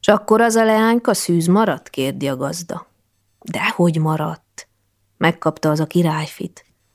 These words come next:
Majd hónap elmondom Kentnek. Hát így viccelkedünk mi, s kenjük a kék vizet a virágra mind.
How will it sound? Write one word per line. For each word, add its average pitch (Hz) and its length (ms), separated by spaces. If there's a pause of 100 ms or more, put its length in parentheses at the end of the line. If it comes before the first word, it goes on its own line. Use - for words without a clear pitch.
(340)
Majd 175 260
hónap 160 460
elmondom - 640
Kentnek. - 680 (1120)
Hát 277 460
így 196 300
viccelkedünk 185 960
mi, 190 220 (760)
s - 120
kenjük 175 440
a 165 80
kék 160 320
vizet 151 300
a 151 60
virágra 139 640
mind. 185 340